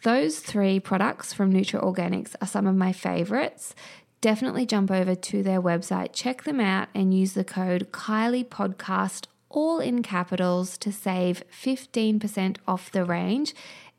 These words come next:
It's a great time to stock up on some products that are going to nourish and support you, because we're going into a new year, and I know that it's the time of year where we start to sort of assess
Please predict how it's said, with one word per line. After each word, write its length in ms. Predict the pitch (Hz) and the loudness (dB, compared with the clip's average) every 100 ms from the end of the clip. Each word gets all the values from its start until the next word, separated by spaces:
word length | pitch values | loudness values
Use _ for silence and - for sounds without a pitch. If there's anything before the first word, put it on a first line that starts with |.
| - | -8
It's 200 | 320 370 | -4 -2
a 120 | 427 | -2
great 320 | - 185 185 | 0 0 0
time 440 | - 175 170 180 180 _ _ - | -4 -2 0 0 -4 _ _ -2
to 100 | 196 | 0
stock 300 | - 190 185 | 0 0 2
up 260 | 247 - - | 0 -2 -2
on 180 | 190 185 | 0 2
some 260 | 190 185 | 2 2
products 480 | 185 202 214 - - | 2 0 0 -2 -4
that 260 | - 196 - - - - - - | 0 0 0 -8 -16 -18 -10 -6
are 60 | |
going 320 | 220 240 285 311 | 0 0 0 0
to 140 | 277 | 0
nourish 520 | 214 202 202 208 208 - | 2 2 2 0 -2 -2
and 160 | 185 | -2
support 680 | - 185 - - 302 339 - | -2 -6 -8 -4 -2 -2 -2
you, 440 | 196 175 165 170 190 - - _ | 0 2 2 0 -2 -8 -20 _
because 280 | 214 214 208 | -4 -2 0
we're 100 | 208 | 0
going 320 | 262 302 302 | 0 -2 -2
into 220 | 285 240 | -2 0
a 60 | 226 | 2
new 180 | 190 175 | 4 2
year, 540 | 175 156 160 - 85 - | 0 -2 -2 -2 -2 -2
and 160 | 202 | 0
I 120 | 202 | 2
know 320 | 196 185 180 180 | 4 4 2 0
that 100 | 185 | -2
it's 160 | - | -4
the 80 | - | -8
time 260 | 233 262 302 | -4 -2 0
of 140 | 269 | 2
year 180 | 220 214 | 2 4
where 140 | 208 | 4
we 120 | 202 | 2
start 280 | 208 226 226 | 0 -2 -4
to 60 | - | -4
sort 220 | - 262 | 0 2
of 220 | 240 220 - - - - | 2 0 -6 -20 -20 -6
assess 720 | 196 - - 185 180 - - | -4 -2 -2 -2 -2 -10 -16